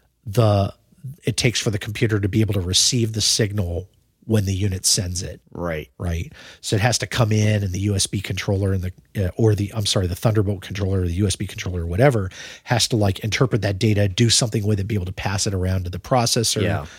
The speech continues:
Speaker 1: All that stuff takes time. It may not be much time. You know, you're talking about milliseconds here, but when you add it up, like, it's gotta come,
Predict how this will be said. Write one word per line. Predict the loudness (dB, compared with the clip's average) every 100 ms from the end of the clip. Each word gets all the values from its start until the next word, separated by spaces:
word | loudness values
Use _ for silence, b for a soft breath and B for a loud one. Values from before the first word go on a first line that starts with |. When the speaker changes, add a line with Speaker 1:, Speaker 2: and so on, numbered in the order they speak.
| B B B 2
Speaker 1:
All | 6
that | 6 4
stuff | 2 0 0
takes | -2 -2
time. | 0 0 2 0 -4 b b
It | 0
may | 4 6
not | 4
be | 2
much | 0 0 0
time. | -2 0 -2 -4 -10 b b b -4
You | -2
know, | -2 -6 -4
you're |
talking | 2 2 4
about | 4 2 2
milliseconds | 2 4 2 0 -2 -4 -6
here, | -4 -4 -4
but | -2
when | 0
you | -2
add | 0 0 2
it | 4
up, | 4 2
like, | -2 -2
it's | -2
gotta | -2 -2
come, | -2 0 2 2